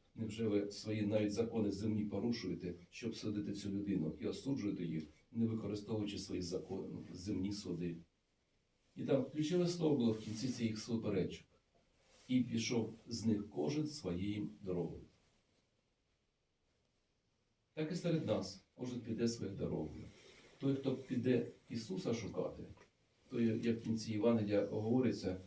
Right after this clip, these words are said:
той піде за світлом. І не залишиться в темряві,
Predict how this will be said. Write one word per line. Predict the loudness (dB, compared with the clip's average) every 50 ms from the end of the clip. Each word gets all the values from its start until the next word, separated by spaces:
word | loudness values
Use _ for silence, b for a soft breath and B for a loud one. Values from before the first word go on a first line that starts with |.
| -16 -20 _ _ _ -4
той | 0 0 2 0 0 -4 -12 _ _ _ _ _ _ _
піде | -6 -2 0 0
за | 0 0 -2
світлом. | -4 -4 -6 -6 -8 -8 -10 -16 -20 -20 -20 _ _ _ _ _ _ _ _ _ _ _ _ _ _ _ _ _ _ -6
І | -2
не | 0 2
залишиться | 4 4 4 4 4 2 0 -2 -4 -4
в | -2
темряві, | 0 0 0 0 0 0 -2 -2 -4 -6